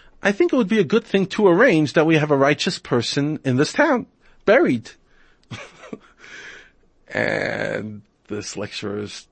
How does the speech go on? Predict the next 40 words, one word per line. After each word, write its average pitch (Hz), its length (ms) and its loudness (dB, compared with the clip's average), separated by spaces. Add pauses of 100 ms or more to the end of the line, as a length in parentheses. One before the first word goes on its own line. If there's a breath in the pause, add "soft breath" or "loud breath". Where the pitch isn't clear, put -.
(140)
finally 113 560 -4
getting 117 300 -2
the 110 100 -2
hint 127 280 0 (100)
that, - 320 -6
uh, 110 220 -2
Rav 107 120 -6
Shmuel 113 240 -2
wants 107 160 -6
to - 60 -12
kill 294 240 0
him. 143 100 -2 (1120 loud breath)
And 131 400 2
he 110 120 -6
starts - 280 -2
saying, 135 260 2
"No, 247 180 6
no, 226 140 4
no, 208 120 4
no, 190 120 2
no, 175 120 2
no, 156 100 0
no, 143 120 0
no, 143 120 0
no, 220 160 4
no, 226 120 4
no, 190 160 4
no, 185 100 0
no, 180 200 2
please, 240 440 0
please, 233 340 -2
please 180 240 0
don't 196 180 2
kill 139 180 2
me." 120 100 0
No, 285 140 -4
he 254 80 0
says, 370 180 2
"Why 453 600 4
not? - 220 -14